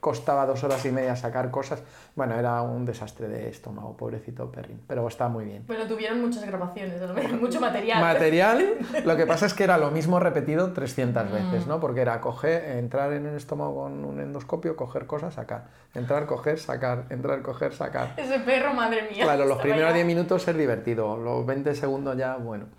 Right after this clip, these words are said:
Speaker 2: Ya.
Speaker 1: Eh, el caso es que, eh, un poquito me comentaban cuando volvíamos en el coche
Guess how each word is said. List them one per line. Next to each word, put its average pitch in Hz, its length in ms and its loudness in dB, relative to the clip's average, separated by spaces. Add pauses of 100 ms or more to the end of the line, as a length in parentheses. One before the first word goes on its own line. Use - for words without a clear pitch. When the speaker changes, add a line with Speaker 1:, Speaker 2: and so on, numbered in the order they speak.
Speaker 2:
Ya. 175 160 -8 (440)
Speaker 1:
Eh, 131 680 -2
el 147 140 -4
caso 165 220 -4
es 180 60 -6
que, 160 560 0
eh, 131 40 -4
un 143 120 -4
poquito 185 640 -4
me 135 380 -4
comentaban 127 500 -2
cuando 143 220 -2
volvíamos 135 480 -4
en 170 100 -6
el 165 100 -10
coche 214 420 -6